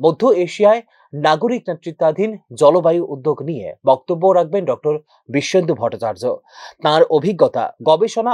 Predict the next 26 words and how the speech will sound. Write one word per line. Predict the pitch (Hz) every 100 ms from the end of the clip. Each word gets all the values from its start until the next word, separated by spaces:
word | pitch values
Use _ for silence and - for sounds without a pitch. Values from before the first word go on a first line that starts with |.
| 165
ও | 147
অক্লান্ত | 143 226 226 247 -
পরিশ্রম | 202 185 226 190
বিশ্বমঞ্চে | 156 - 165 160 185 165
তুলে | 123
ধরবে | 113 147 165 196 - - -
ভারতের | 127 151 160 170 - 160
উত্তর | - 262 226
পূর্বাঞ্চলের | 202 170 147 131 113 104
কণ্ঠ। | 110 127 135 - _ _ - -
উল্লেখ | 139 139 143
করা | 143 135
যেতে | 151 196 139
পারে, | 117 107 - 156
গত | 160 247 208
বছরও | 190 214 262 254 _ _ _ _ _
আজারবাইজানে | 160 165 254 196 180 156 123 98 - _ -
অনুষ্ঠিত | 165 233 - 240 254 -
সিওপি | 180 170 208 226 214 _ _ _ _ _
টোয়েন্টি | - 190 190
নাইনে | 196 123 113 104 110
ভারতের | - 160 160 175 -
প্রতিনিধি | 160 160 240 233 190
দলের | 180 202 -
সদস্য | 123 143 - 143
ছিলেন | 202 139